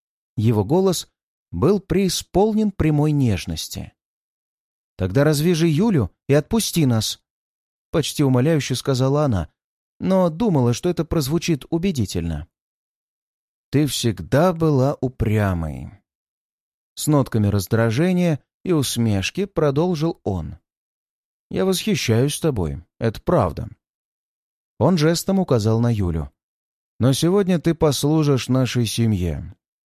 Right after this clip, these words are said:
Женщина сделала шаг назад, обернулась через плечо, чтобы глянуть на племянницу. "Ты хоть понимаешь, что творишь? Совсем с ума сошел?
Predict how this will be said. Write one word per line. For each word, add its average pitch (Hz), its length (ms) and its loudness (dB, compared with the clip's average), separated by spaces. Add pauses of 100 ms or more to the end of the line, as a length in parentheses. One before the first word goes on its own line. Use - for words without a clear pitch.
(1200)
Женщина 113 580 0
сделала 160 480 0
шаг - 300 -4
назад, 120 500 -2 (580)
обернулась 147 540 2
через 95 340 -2
плечо, 131 480 -2 (300)
чтобы 151 320 0
глянуть 170 360 0
на 160 80 -2
племянницу. 85 840 -2 (920)
"Ты 110 100 -2
хоть - 300 -4
понимаешь, 131 560 2
что - 260 -4
творишь? 135 720 -2 (440)
Совсем - 500 0
с 226 120 -4
ума 190 200 4
сошел? 120 480 -2